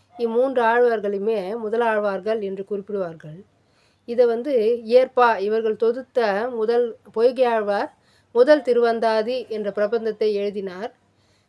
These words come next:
பே-, பூதத்தாழ்வார் இரண்டாம் திருவந்தாதி என்ற கிரந்தத்தை எழுதினார். பேயாழ்வார் மூன்றாம் திருவந்தாதி என்ற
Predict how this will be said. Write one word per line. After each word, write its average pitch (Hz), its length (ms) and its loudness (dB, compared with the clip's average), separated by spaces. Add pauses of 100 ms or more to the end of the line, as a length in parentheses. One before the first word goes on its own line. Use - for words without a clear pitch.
(100)
பே-, 226 560 0
பூதத்தாழ்வார் 226 960 0
இரண்டாம் 247 440 -2
திருவந்தாதி 214 720 -2
என்ற 196 260 -6 (1800)
கிரந்தத்தை 240 460 2
எழுதினார். 208 580 -4 (1600)
பேயாழ்வார் 247 640 4
மூன்றாம் 262 440 0
திருவந்தாதி 226 720 0 (160)
என்ற 202 280 -6